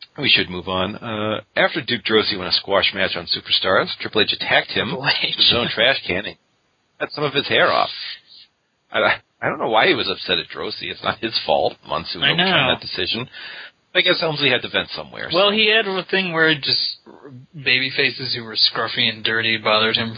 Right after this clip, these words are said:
Speaker 2: for a while 'cause he was such an elegant, refined Connecticut, Connecticutian, Connecticution.
Speaker 1: <laughs> Conne-, yeah, I believe that's the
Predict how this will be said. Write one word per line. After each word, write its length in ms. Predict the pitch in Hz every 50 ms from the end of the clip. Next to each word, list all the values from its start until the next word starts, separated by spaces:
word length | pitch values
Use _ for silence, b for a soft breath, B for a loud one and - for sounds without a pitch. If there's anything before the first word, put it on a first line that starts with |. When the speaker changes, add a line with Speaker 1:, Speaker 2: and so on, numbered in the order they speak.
| -
Speaker 2:
for 320 | - 110 110 110 117 120 120 - -
a 140 | 123 117 107
while 440 | 113 107 107 110 110 113 117 113 110
'cause 140 | - - - -
he 100 | 113 107
was 140 | 107 107 - -
such 180 | - - -
an 100 | 117 110
elegant, 480 | 107 113 113 117 120 117 117 113 110 117
refined 560 | 117 110 - - - 117 110 110 110 110 117 - - - - - _ _ _ _ _ _ _ _ _ _ _ _ _ -
Connecticut, 540 | - - 120 117 117 120 - - 135 123 - - -
Connecticutian, 1800 | - 131 123 120 120 117 117 _ - - - - 135 127 - - - 147 139 143 139 - - 135 - - 147 131 127 127 123 120 120 131 131 _ _ _ - _ B B B B _ _ _ _ - - -
Connecticution. 840 | - - 151 147 - - - - - 151 151 151 - - 151 147 151 - 151 - _ -
Speaker 1:
<laughs> 1300 | 180 - _ _ _ - - - - - - - - _ _ _ _ _ _ _ _ _ _ _ _ -
Conne-, 240 | - 120 110 107 104
yeah, 200 | - 117 107 90 87
I 140 | 95 95 - _ _
believe 160 | 90 87 82
that's 240 | - 95 - - -
the 160 | - 98 101